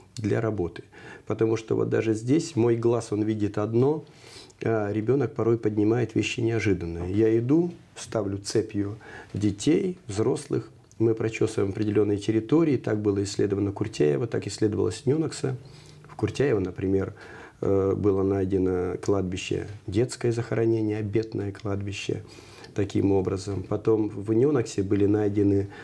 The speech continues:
орудия бронзового века, которых раньше там не находили, шлифованные, такие именно мотыги, э, камень особый, э, крупное изделие, но сейчас в Северодвинском городском краеведческом музее. Э, между Рикосихой и Цыгламенью,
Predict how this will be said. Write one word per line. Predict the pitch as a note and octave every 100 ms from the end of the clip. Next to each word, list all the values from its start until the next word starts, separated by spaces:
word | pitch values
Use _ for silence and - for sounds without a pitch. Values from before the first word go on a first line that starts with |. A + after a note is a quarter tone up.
| -
орудия | - G#2 G#2+ G2 F#2+
бронзового | F#2+ F#2+ B2 B2+ B2 A#2+ A#2
века, | A2+ A2 G#2+
которых | G#2+ G#2+ G2+
раньше | G#2+ G#2 -
там | G#2+ G2+
не | G2+
находили, | G2+ G#2+ G#2 F#2+
шлифованные, | F#2+ - G#2 - G2+ G2 G2 G2+ G2+ - - - - - -
такие | G2+ - G#2 G2+
именно | - G#2 G2+ F#2+ F#2+
мотыги, | G#2+ - G#2 F2+ F#2 G2+ -
э, | G2+ F#2+
камень | G2 G#2+ F#2+ F#2+ F#2+
особый, | - - F2+ F#2 G2+ - - - -
э, | G2 F#2+ -
крупное | - A2+ - G2 F#2+
изделие, | F#2 G2+ F#2
но | F#2
сейчас | F#2+ G2+
в | -
Северодвинском | G2 G2+ F#2+ G2
городском | F#2+ G2+ - F#2
краеведческом | F#2+ F#2+ F#2 - G2
музее. | F#2+ F2+ F#2 F2+ F2 - - - - -
Э, | G#2+ G#2 G#2 G2+ -
между | A2 A#2+ A#2+
Рикосихой | B2 C3+ B2 - A2 A2+ A2+
и | A2 A2+
Цыгламенью, | - - E3 A2 G#2 G2 F#2+ F2+ F2